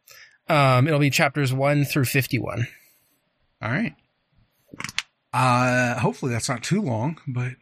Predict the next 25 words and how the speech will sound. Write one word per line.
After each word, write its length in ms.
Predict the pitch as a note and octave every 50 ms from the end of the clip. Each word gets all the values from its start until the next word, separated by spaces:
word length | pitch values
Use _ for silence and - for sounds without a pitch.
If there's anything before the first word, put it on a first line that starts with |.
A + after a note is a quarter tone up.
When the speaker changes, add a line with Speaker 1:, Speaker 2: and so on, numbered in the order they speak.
| - -
Speaker 2:
who 100 | F#3 G3+
can 180 | - - G#3
say? 320 | G3 - G#3+ G3 E3+ C3+ - _ _ _ _ _
You 140 | D#3 F3
could 180 | C#4 - G#2 -
say. 220 | - A#2 G2+ G#2 A2 - _ _ _ _ _ _ _ _ _ _ _ _ _ _ _ _ _ _ _ _ _ _ _ _ _ _ _ _ _ _ -
I, 40 | D#3+
Speaker 1:
Yeah, 140 | D#3+ C#3+ C#3
Speaker 2:
I 20 | C3
Speaker 1:
I 40 |
Speaker 2:
see 140 | - D3 D3
Speaker 1:
mean 80 | C#3+ C#3
Speaker 2:
fifty-one 300 | B2+ B2 - E3+ D3+ C#3+
chapters, 320 | - E3 D#3+ E3 D3+ A#2+
I 80 | - D#3+
go, 120 | - A2
"Oh 160 | G#2 B2+ C3+
no, 280 | A2+ G2+ G#2 G#2 G2 G2+ _ _ _
that's 180 | C3+ C#3+ C#3+ -
a 60 | G#2
lot 220 | F#2+ G2 F#2 F#2
of 40 | F2
chapters." 540 | - - G2+ F#2 F#2 - - _ _ - - _ _ _ _ _ _ _ _ _ _ _ _ _ _ _ _ _ _ _ _ _ _ _ _ _ _ _ _ _ _ _ _ _ _ _ _ _ _ _ _ _ -
Speaker 1:
Um. 540 | G3 E3+ F3+ F#3 G3 G3+ G3+ G#3 G#3+ G#3+ G#3 - _ _ _ _ _ _ _ _ _ _ _ _ _ _ _ _ _ _ _ _ _ _ _ _ _ _ _ _ _ _ _ _ _ _ _ _ _ -
Oh, 240 | D#3 B2+ G#2+ A2